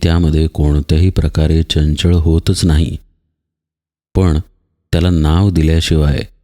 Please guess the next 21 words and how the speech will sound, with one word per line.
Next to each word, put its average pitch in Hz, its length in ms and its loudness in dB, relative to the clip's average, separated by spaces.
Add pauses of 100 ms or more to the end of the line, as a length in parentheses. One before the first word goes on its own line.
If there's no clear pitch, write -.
(380)
ती 87 120 2
आपल्याला 80 460 0
कळू 90 300 0
शकत 90 440 -4
नाही, 82 280 2
म्हणून 90 300 2
नावाचा 78 520 2
व्यवहार. 71 480 2 (1080)
"न 80 140 0
दिसता 80 480 0
नाव 80 280 2
ठेवणे, 80 460 0 (420)
न 85 160 2
देखता 82 500 -2 (100)
खूण 87 260 0
सांगणे, 80 640 0 (520)
असो 80 360 0
हे 90 160 4
जाणाया 80 680 2
कारणे 95 440 0
नामाभिधाने." 78 1000 0